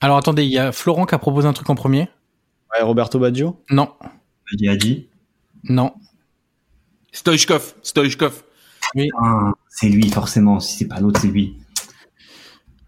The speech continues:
Speaker 1: Troisième question. Pour les nationalités suivantes, pouvez-vous me citer le joueur ayant remporté le plus de ballons d'or ?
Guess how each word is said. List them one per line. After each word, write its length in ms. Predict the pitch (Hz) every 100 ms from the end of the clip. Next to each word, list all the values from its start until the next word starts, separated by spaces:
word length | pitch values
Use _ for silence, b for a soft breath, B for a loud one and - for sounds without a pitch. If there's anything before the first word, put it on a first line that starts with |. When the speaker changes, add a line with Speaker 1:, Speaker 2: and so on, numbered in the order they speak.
| -
Speaker 1:
Troisième 280 | 185 202
question. 380 | 196 196 - 180
Pour 180 | 139 165
les 140 | 156
nationalités 760 | 151 202 220 214 202 190 185 220
suivantes, 760 | - 208 170 170 131 - - B B -
pouvez-vous 380 | 175 165 170
me 140 | 202 147
citer 460 | - 214 196 214
le 160 | 196 151
joueur 600 | 127 135 175 190 196 -
ayant 220 | 156 135
remporté 500 | - 175 180 - -
le 140 | 180 123
plus 320 | - 196 190
de 100 | 131
ballons 360 | 113 175 185 156
d'or ? 540 | 135 107 98 - -